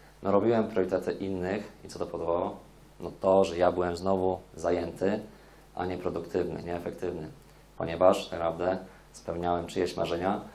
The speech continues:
czyjeś priorytety. Z perspektywy pracownika, no okej, możemy powiedzieć swojemu pracownikowi, nie wiem, „Rób to, rób to, rób to, rób tamto”. Super,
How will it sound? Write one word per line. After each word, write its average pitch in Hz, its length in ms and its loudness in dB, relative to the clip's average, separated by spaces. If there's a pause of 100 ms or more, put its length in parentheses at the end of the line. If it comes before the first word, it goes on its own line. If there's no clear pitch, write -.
(340)
czyjeś 87 340 0
priorytety. 85 480 -2 (340)
Z - 100 -18
perspektywy 101 420 0
pracownika, 101 500 0
no 104 80 2
okej, 95 300 0
możemy 87 260 -4
powiedzieć 85 280 0
swojemu 85 300 -6
pracownikowi, 85 600 -2
nie 85 100 -4
wiem, 73 140 -8
„Rób - 160 -10
to, 92 200 2
rób 82 160 -4
to, 85 140 0
rób 78 200 -6
to, 85 140 2
rób - 140 -2
tamto”. 87 380 -2 (640)
Super, 87 360 4